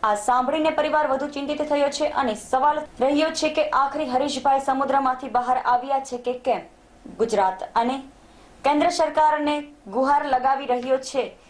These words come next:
કે હરીશભાઈને સરકાર શોધી કાઢી અને માદરે વતન પહોંચાડશે કે કેમ.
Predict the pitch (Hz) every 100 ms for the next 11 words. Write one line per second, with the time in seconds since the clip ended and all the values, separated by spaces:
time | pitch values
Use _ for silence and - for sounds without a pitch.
0 | - - 311 262 285 311 320 285 285 285
1 | 285 - 269 269 269 190 - - - -
2 | - - 294 294 349 320 294 311 - 277
3 | 247 - - - - - - 226 233 254
4 | 302 330 302 311 311 285 277 294 302 302
5 | 269 254 254 247